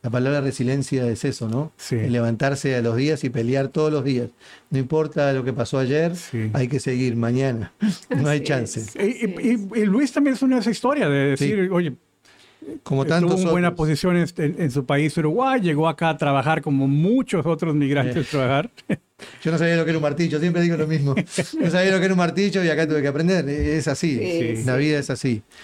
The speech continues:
Speaker 1: La vida te va enseñando. Me... Antes que terminemos, quiero decir que fue un placer para mí
Speaker 3: Gracias.
Speaker 1: recibirla.
Speaker 3: Igualmente.
Speaker 1: Eh, que he aprendido una cantidad y que
Speaker 3: Gracias.
Speaker 1: realmente se ve espléndida.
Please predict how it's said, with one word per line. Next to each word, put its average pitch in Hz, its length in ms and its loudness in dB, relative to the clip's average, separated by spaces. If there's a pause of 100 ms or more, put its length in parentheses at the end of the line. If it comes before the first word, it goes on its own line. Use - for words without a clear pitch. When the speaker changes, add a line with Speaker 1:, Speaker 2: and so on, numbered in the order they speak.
(220)
Speaker 1:
La 135 140 0
vida 151 160 2
te 147 120 -2
va 147 80 0
enseñando. 135 760 0
Me... 131 520 0 (420)
Antes 170 240 0
que 170 100 0
terminemos, 165 800 0 (140)
quiero 143 180 0
decir 135 280 -2
que 127 340 0 (320)
fue 151 140 -2
un 135 80 -4
placer 139 420 0
para 135 200 0
mí 143 180 0
Speaker 3:
Gracias. 135 240 -2
Speaker 1:
recibirla. 151 440 0 (240)
Speaker 3:
Igualmente. 131 720 0
Speaker 1:
Eh, - 60 -8
que 139 140 -2
he 139 40 2
aprendido 143 540 0
una 139 180 0
cantidad 135 680 0 (960)
y - 0 -
que 220 100 -10
Speaker 3:
Gracias. 123 440 0
Speaker 1:
realmente 135 640 0 (280)
se - 200 -4
ve 135 220 0
espléndida. 110 640 -4